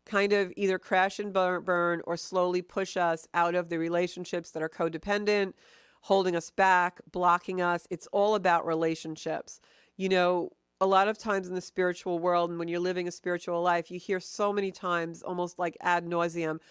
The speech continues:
"Let go of what no longer serves you." Yes, we have to do that, but a lot of times that will play out in different aspects of our life.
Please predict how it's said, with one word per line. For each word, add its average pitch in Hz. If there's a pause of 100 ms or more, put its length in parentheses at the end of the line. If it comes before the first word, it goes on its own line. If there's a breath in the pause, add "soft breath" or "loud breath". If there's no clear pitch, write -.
(220 soft breath)
"Let 254
go 277
of 254
what 262
no 254
longer 254
serves 240
you." 214 (400 soft breath)
Yes, 202
we 185
have 185
to 180
do 247
that, 165 (120)
but 190
a 190
lot 190
of 240
times 190
that 170
will 180
play 180
out 170
in 170
different 175
aspects 170
of 165
our 160
life. 160